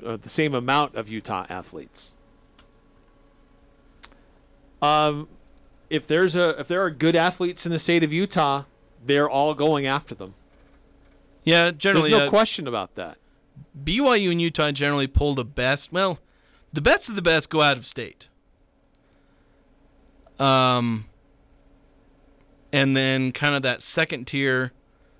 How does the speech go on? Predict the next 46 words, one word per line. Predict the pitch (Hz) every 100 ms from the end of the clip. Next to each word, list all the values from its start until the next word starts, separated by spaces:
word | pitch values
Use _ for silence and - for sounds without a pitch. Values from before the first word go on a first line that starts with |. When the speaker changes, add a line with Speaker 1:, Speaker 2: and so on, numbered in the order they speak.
| _ -
Speaker 2:
go | 143
to | 131
B | 131 135
Y | 131
U | 131
and | 123
Utah. | 127 127
Maybe | 127 170 175
B | 151 151
Y | 147
U | 143
Utah | 139 139 131 131
kind | 139 131
of | 120
get | 127
a |
couple | 123 - 123 139
of | 131
those | 127 135 131
top | - 123 -
tier | - 131
recruits | 127 127 139 147 - - _ - _ -
and | 127
keep | - 139 135
them | 131
in | 120 131
state. | - 117 127 165 - _ _ _ _ _ _ _ _ _ -
Um, | 127 127 120 120 113
but | 123
generally, | 127 143 135
a |
lot | 131 131
of |
those | 127 117
tier | - 143
two | 131 135
Utah | 123 123 127
athletes | 120 117 131 120
will | 127
go |
to | 113
B | 123
Y | 120
U | 117 113
and |
Utah. | 113 110 113 107